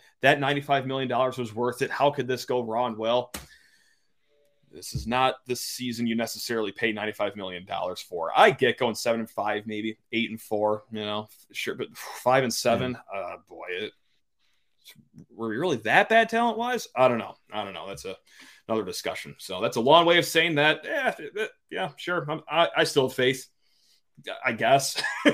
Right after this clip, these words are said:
Speaker 1: Nothing better
Speaker 2: Yeah.
Speaker 1: to do. So, yeah, man. And we're gonna be back with Zach in a hot second, but first need to talk your ear off about the Upside app. Inflation has us all thinking about cutting back as inflation is just punching us in the stomach day in and day out.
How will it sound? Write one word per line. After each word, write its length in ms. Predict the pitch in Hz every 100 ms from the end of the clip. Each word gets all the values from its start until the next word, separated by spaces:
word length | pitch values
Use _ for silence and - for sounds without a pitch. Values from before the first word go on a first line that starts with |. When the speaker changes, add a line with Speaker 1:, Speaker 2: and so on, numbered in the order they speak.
| 277 233 208 185
Speaker 1:
Nothing 260 | 165 151
better 180 | 147 147
Speaker 2:
Yeah. 60 | 147
Speaker 1:
to 60 |
do. 200 | 156 160 156
So, 280 | - 110 - - - - - -
yeah, 80 | - -
man. 120 | 92 - - - _ _ -
And 80 | 165
we're 60 |
gonna 140 | 226 196
be 120 | 196
back 220 | 185 185
with 100 | 170
Zach 240 | 139 160
in 100 | 165
a 40 | 139
hot 300 | - 165 -
second, 260 | 160 160
but 100 | 143
first 320 | - 170 170 160
need 80 |
to 80 | 131
talk 360 | - 151 151 147
your 340 | 117 143 147 120
ear 140 | 135
off 180 | 143 139
about 340 | 117 127 131 135
the 160 | 120 -
Upside 760 | 151 - - 151 143 143 - -
app. 320 | 123 120 95 - - - -
Inflation 880 | 170 147 - 151 202 240 247 254 233 - _ -
has 240 | 160 165
us 120 | 151 -
all 180 | 160 180
thinking 300 | - 165 156
about 220 | 147 -
cutting 360 | - - 151 143
back 280 | 131 135 135
as 240 | 127 117
inflation 540 | 123 117 135 139 139 127
is 100 | 113
just 300 | 127 107 -
punching 360 | - 156 143
us 160 | 135 -
in 60 | 131
the 60 |
stomach 360 | - 131 123 117
day 160 | 120
in 60 | 117
and 120 | 113
day 200 | 110 113 117
out. 220 | 117